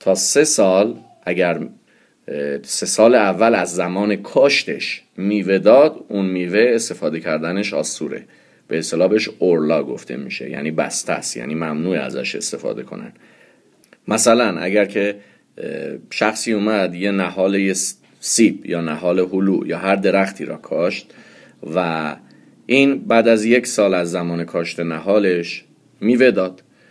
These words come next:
این میوه رو آسور استفاده بکنن و ایسورش هم ایسور هناست، یعنی ممنوعیت استفاده کردنه، یعنی هیچ گونه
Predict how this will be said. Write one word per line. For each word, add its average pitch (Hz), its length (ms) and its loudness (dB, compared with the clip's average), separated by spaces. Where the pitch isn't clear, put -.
این 147 180 4
میوه 120 280 6
رو 123 260 4
آسور 95 400 0
استفاده 73 540 -4
بکنن - 400 -14
و 85 60 0
ایسورش 135 600 4
هم 127 140 0
ایسور 107 360 0
هناست، 87 760 -4
یعنی 80 180 -6
ممنوعیت 85 640 -2
استفاده 78 580 -4
کردنه، 76 540 -8
یعنی 90 200 -6
هیچ 131 420 -8
گونه 82 400 -6